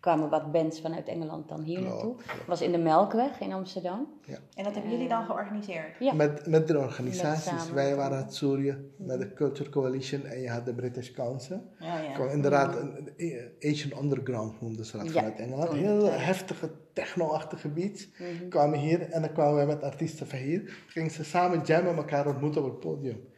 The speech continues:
Speaker 3: Ja.
Speaker 2: Deden we in de Melkweg,
Speaker 1: Mhm.
Speaker 2: ook in Tilburg, in nul dertien. En
Speaker 1: Ja.
Speaker 2: in Den Haag, wat
Speaker 1: Mhm.
Speaker 2: het Volksboermuseum was, nu is het
Speaker 1: Toen de
Speaker 2: Valiant,
Speaker 1: tijd.
Speaker 2: geloof ik.
Speaker 1: Ja.
Speaker 2: Dus in meerdere steden deden we dat. Dat was een ontzettend leuk project.
Speaker 3: Ja.
Speaker 2: Ja.
Speaker 3: Zo, echt veel dingen.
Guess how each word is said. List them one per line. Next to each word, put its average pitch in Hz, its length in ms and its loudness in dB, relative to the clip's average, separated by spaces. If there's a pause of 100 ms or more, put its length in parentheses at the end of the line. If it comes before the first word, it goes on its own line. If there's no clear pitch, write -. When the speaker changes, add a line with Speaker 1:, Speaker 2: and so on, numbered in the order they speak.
Speaker 3:
Ja. 190 200 -4
Speaker 2:
Deden 147 220 6
we 151 60 6
in 139 60 2
de 131 60 -2
Melkweg, 160 720 0
Speaker 1:
Mhm. 175 120 -8 (260)
Speaker 2:
ook 175 180 -2
in 147 160 0
Tilburg, 170 520 2
in 147 60 -2
nul 127 220 -4
dertien. 165 540 -2 (260)
En 151 140 -4
Speaker 1:
Ja. 147 80 -2 (140)
Speaker 2:
in 160 160 0
Den 143 160 4
Haag, 147 460 -4
wat 165 120 -4
Speaker 1:
Mhm. 175 80 -6
Speaker 2:
het 170 120 -8
Volksboermuseum 151 760 2
was, 151 240 -2
nu 143 60 -4
is 135 120 -8
het 127 120 -6
Speaker 1:
Toen 165 100 -6
de 156 60 -4
Speaker 2:
Valiant, 135 240 2
Speaker 1:
tijd. 165 140 -2
Speaker 2:
geloof 170 340 6
ik. 175 120 -4 (260)
Speaker 1:
Ja. 180 120 -2
Speaker 2:
Dus 202 200 2
in 185 180 2
meerdere 180 360 4
steden 175 580 4
deden 143 260 0
we 131 60 0
dat. 117 100 -2
Dat 110 80 -8
was 113 140 -12
een 107 60 -10
ontzettend 139 420 -8
leuk 131 200 -6
project. 143 280 -10 (320)
Speaker 3:
Ja. 214 240 -12 (840)
Speaker 2:
Ja. 131 220 -18
Speaker 3:
Zo, 247 300 -2
echt - 280 -8
veel 214 300 -4
dingen. 202 340 -8